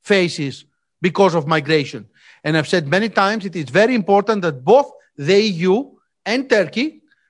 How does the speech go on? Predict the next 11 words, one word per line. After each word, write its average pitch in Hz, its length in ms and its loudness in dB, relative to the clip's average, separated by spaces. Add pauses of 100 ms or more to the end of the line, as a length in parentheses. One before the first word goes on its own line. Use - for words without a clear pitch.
(140)
both 196 640 2 (1300)
implement 240 680 0 (460)
the 185 180 2
measures 214 600 0 (200)
and 196 140 2
the 202 100 4
obligation 196 800 0 (240)
they 190 120 2
have 190 180 0
each 226 200 -4
undertaken 196 760 0